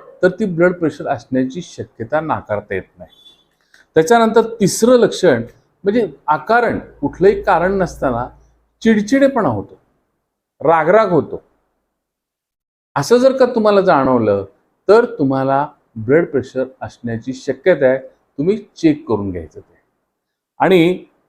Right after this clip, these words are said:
काही जणांना बऱ्याच वेळेला मोठ्यांदा बोलायची सवय असते, मोठ्या आवाजात बोलायचं.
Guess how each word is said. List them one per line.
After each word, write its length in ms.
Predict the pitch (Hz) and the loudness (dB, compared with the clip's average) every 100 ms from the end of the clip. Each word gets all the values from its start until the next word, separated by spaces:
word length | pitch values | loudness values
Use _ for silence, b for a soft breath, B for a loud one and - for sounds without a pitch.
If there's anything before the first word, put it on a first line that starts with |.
| - | -2
काही 180 | 165 247 | 2 4
जणांना 500 | 247 220 190 139 92 - _ _ _ _ _ 127 | 2 2 0 0 -2 -6 _ _ _ _ _ -4
बऱ्याच 380 | 135 180 202 208 | 2 2 4 4
वेळेला 280 | 208 214 | 6 4
मोठ्यांदा 680 | 208 208 208 - - 269 277 | 4 6 4 4 0 2 2
बोलायची 340 | 254 233 214 202 | 4 4 2 0
सवय 260 | - 120 | 0 0
असते, 260 | 101 - 90 _ _ _ _ _ 226 | 0 -6 -20 _ _ _ _ _ -2
मोठ्या 240 | 240 269 | 2 2
आवाजात 260 | 226 185 165 | 2 -2 0
बोलायचं. 400 | 113 87 - | -2 -2 -10